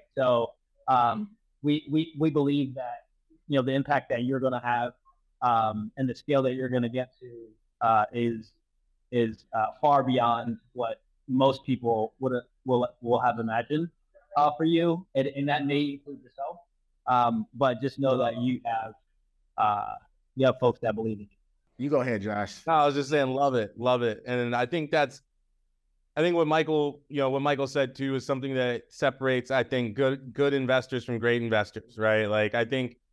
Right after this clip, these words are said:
Speaker 3: good investors, you know, almost anyone can write a check.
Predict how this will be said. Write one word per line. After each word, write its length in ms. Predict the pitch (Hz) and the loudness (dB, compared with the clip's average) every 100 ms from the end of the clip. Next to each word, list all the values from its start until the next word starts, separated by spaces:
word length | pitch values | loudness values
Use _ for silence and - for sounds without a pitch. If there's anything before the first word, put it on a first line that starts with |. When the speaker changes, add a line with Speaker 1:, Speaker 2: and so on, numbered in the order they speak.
| _ - | _ -2
Speaker 3:
good 180 | 151 165 | 0 2
investors, 720 | 156 156 - 151 147 139 - | 4 2 2 2 2 0 -8
you 100 | 135 | -2
know, 240 | 123 123 117 - | 0 -2 -4 -4
almost 380 | 151 156 143 | 0 0 0
anyone 380 | 143 143 135 131 | -2 0 -2 -2
can 140 | 123 123 | -4 0
write 200 | 120 113 | 0 -2
a 40 | |
check. 340 | 117 127 139 | -4 -2 -2